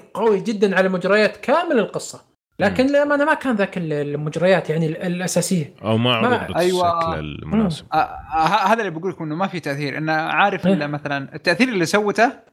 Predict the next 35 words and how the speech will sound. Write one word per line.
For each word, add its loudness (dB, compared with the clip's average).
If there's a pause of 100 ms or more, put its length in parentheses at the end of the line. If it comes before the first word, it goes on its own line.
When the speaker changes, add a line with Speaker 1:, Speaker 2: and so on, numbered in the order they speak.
(240)
Speaker 3:
لنفترض 2
Speaker 2:
مم. -2
Speaker 3:
إنه 2
ماشيين 2
بخط -4
مستقيم، -2
بعدين 0 (340)
هي 2
زي 2
المطب، 2
يعني، -4
كذا 2
رقينا، 0
بعدين -2
رجعنا 0
لنفس -6
ال-، -10
نفس -4
الشيء -2
اللي -4
صار 0
بالضبط 0
Speaker 1:
لا. 2
Speaker 3:
من 2
الحلقة 2
الثانية. -4 (260)
Speaker 1:
مو، 2
مو 2
Speaker 3:
بس 0
Speaker 1:
مطب، 2
Speaker 3:
سوى 0
Speaker 1:
هي 4
Speaker 3:
التصاعد -2
ورجعت. -2
Speaker 1:
جبل، 2